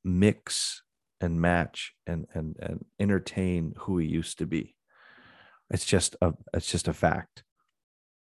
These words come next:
The point is, he can be even better than who he was. He can give even more. He can use service even more. Uh, he can do, he can have even greater outreach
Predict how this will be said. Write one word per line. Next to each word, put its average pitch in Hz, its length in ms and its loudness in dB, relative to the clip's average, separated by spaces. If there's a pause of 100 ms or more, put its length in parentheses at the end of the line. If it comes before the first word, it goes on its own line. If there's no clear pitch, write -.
(540)
The 92 100 2
point 123 340 8
is, 87 240 6
he 95 200 4
can 95 180 2
be 90 220 0
even 82 380 2
better 82 420 2
than 82 140 -2
who 80 160 -2
he 78 160 0
was. 76 280 0
He 82 100 -8
can 82 220 -4
give 101 280 4
even 80 300 -2
more. 73 340 -2 (720)
He 92 140 2
can 82 340 0
use 92 260 2
service 95 800 2 (340)
even 82 300 2
more. 76 420 0 (1120)
Uh, 85 200 0 (100)
he 90 160 -4
can 90 160 0
do, 90 180 2 (100)
he 85 120 -8
can 87 220 -2
have 87 260 0 (100)
even 101 260 2
greater 92 680 4 (160)
outreach 78 800 -2